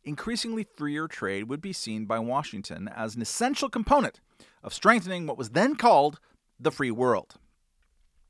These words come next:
None of these measures provided anything like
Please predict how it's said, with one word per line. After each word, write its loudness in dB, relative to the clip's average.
None 0
of 0
these -4
measures 0
provided -2
anything -2
like 0